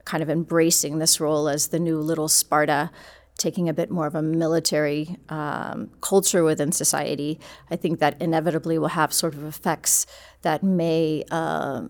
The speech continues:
like you said, lead women to be playing a separate role, if, if anything, and maybe even, you know,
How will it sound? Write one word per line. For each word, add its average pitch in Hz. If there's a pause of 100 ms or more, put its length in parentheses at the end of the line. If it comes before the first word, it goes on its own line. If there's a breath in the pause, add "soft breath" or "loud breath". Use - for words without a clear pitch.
like 165
you 160
said, -
lead 151
women 156
to 135 (300)
be 151
playing 165
a 160
separate -
role, 151
if, -
if -
anything, 156
and 165
maybe 170 (160)
even, 156 (320 loud breath)
you 180
know, -